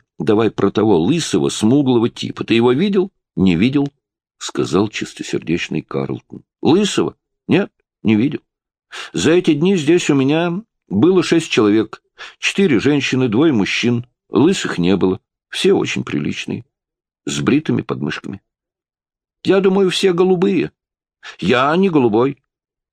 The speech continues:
Бог создал Адама и Еву, чтобы Адам не ходил налево».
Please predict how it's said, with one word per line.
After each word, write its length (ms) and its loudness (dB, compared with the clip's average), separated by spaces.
Бог 380 0
создал 640 2
Адама 640 0
и 160 -4
Еву, 640 2
чтобы 400 2
Адам 560 0
не 160 4
ходил 420 2
налево». 560 0